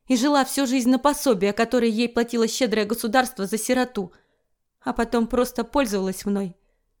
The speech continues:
К горлу покатила едкая тошнота. Захотелось просто исчезнуть. Испариться. «Твоя шалава мать-то не подумала о кровиночке.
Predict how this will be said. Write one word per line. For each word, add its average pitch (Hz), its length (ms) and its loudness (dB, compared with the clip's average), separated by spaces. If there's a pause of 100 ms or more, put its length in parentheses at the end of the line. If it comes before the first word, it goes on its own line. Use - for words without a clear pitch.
(180)
К 247 60 -12
горлу 214 400 0
покатила 247 480 -2
едкая 214 440 -2
тошнота. 214 640 -6 (540)
Захотелось 254 540 0
просто 269 420 -2
исчезнуть. 196 600 -4 (500)
Испариться. 285 720 0 (880)
«Твоя 254 340 6
шалава 247 420 4
мать-то 254 540 2
не 254 160 2
подумала 277 500 4
о 220 40 2
кровиночке. 226 720 0